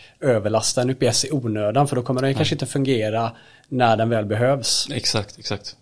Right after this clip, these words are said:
Speaker 2: Utan den ska ändå vara dimensionerad ut efter ett, det, det verkliga behovet och för lite till.
Speaker 1: Ja, för den,
Speaker 2: Ja, exakt.
Speaker 1: eh, den normala lasten
Speaker 2: <clears throat> Mm.
Speaker 1: in-, inom rimliga gränser, om vi säger så,
Speaker 2: Ja,
Speaker 1: måste
Speaker 2: ja.
Speaker 1: den ju vara dimensionerad.
Speaker 2: Mm.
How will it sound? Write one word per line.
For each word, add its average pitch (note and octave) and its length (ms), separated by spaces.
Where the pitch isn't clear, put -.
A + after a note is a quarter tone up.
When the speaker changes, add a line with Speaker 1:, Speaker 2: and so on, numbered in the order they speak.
Speaker 2:
Utan A#2 180
den A2+ 100
ska A#2 140
ändå G#2+ 160
vara G#2 200
dimensionerad G2 720
ut G2+ 360
efter F#2+ 260
ett, F2+ 160
det, G2+ 440
det A2+ 100
verkliga G#2 480
behovet F#2+ 720
och - 240
för - 340
lite G2 260
till. - 300
Speaker 1:
Ja, F3+ 220
för E3 200
den, D#3+ 220
Speaker 2:
Ja, D#3+ 60
exakt. D#3 260
Speaker 1:
eh, D#3+ 40
den E3 580
normala E3+ 720
lasten C3 680
Speaker 2:
<clears throat> C3 280
Mm. G#2+ 280
Speaker 1:
in-, D#3 100
inom C#3+ 400
rimliga C3+ 400
gränser, C#3+ 440
om F#3 100
vi F#3 80
säger C3+ 240
så, C#3 280
Speaker 2:
Ja, A2 220
Speaker 1:
måste C#3+ 260
Speaker 2:
ja. G#2 80
Speaker 1:
den B2 100
ju C3 60
vara B2 200
dimensionerad. A#2 720
Speaker 2:
Mm. G#2+ 140